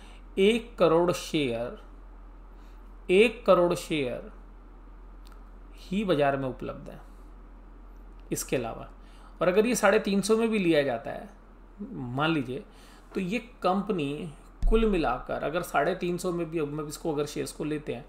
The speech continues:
तो ये कंपनी केवल चौदह सौ करोड़ की मार्केट कैप पे पहुंचती है, फाइन कैप, मेग मनी फाइन कैप।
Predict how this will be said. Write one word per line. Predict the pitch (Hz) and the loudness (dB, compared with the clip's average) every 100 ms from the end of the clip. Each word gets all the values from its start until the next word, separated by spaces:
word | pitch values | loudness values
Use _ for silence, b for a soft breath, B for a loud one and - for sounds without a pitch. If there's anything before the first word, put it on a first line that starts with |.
| B B B B - | B B B B -6
तो | 196 | -4
ये | 175 277 | -2 0
कंपनी | 170 160 156 196 | 0 0 -2 -6
केवल | 202 208 214 | -4 2 2
चौदह | 214 - 208 208 | 2 2 2 4
सौ | 254 262 | 0 0
करोड़ | 233 202 | 0 0
की | 196 214 | 0 -2
मार्केट | 185 - 180 - | -2 0 0 0
कैप | 147 | -2
पे | 156 | -4
पहुंचती | 143 127 - 165 | -6 -8 -6 -4
है, | 160 | -4
फाइन | 160 135 117 | 0 0 2
कैप, | 131 123 - | -2 -6 -6
मेग | 135 135 | -2 -2
मनी | 127 123 | -2 -4
फाइन | 120 127 123 | -4 -4 -6
कैप। | - | -6